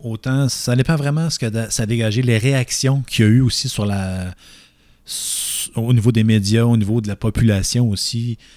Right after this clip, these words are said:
Une fo-, une image peut faire changer, euh, peut faire basculer dans le bien ou dans le mal, euh, le monde, hein. Ça peut, ça peut créer une guerre comme ça peut créer la paix. Euh,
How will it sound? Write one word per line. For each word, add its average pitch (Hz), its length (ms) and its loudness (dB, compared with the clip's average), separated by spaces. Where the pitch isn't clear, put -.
Une 160 140 6
fo-, - 220 -6
une 180 140 6
image 156 460 0
peut 104 100 -8
faire 123 240 -6
changer, 110 680 0
euh, 87 240 -6
peut 95 80 -6
faire 120 180 -6
basculer 110 480 -4
dans 113 140 -2
le 92 80 -4
bien 107 180 0
ou 120 100 2
dans 98 160 -2
le 92 80 -6
mal, 117 380 -2
euh, 113 1160 -8
le 120 220 2
monde, 139 320 4
hein. 147 200 2
Ça 92 160 -8
peut, 117 260 -4
ça 104 120 -6
peut 110 120 -4
créer 120 280 -4
une 120 120 -4
guerre 123 340 0
comme 110 180 -2
ça 110 120 -6
peut 110 140 -6
créer 113 260 -6
la 98 140 -2
paix. 135 420 -4
Euh, 98 260 -8